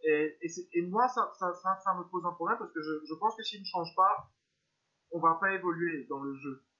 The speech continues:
Peut-être on aura des points, comme tu as dit, hein, on a fait une meilleure saison que la saison de-, on a, que la saison dernière, mais dans le jeu, rien ne bouge. Et je suis,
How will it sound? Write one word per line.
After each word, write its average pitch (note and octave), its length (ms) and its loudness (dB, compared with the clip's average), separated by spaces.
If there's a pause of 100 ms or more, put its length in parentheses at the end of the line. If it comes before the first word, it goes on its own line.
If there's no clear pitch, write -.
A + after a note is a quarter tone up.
(120)
Peut-être G3+ 340 2 (300)
on E3 100 -4
aura D#3 220 4
des D3 100 -4
points, - 220 -4
comme E3 140 -2
tu F#3 60 -6
as F#3 80 0
dit, F#3+ 160 -4
hein, E3 180 4
on D3 100 -4
a C3 120 0
fait C#3+ 80 -8
une D3 80 -8
meilleure F3 220 2
saison E3 300 -6
que E3 60 -4
la D#3+ 60 2
saison D3+ 280 -6
de-, C#3+ 140 -4
on C#3 160 -2
a, C3+ 380 2
que D3 60 -2
la C#3 120 4
saison D3 240 -10
dernière, C#3 440 -2 (240)
mais C#3+ 100 -6
dans D#3 120 4
le D#3 120 4
jeu, F#3+ 240 -2
rien F3 240 2
ne E3+ 80 -2
bouge. C#3+ 260 -12 (840)
Et D3+ 60 -10
je D#3+ 100 -6
suis, E3 260 -14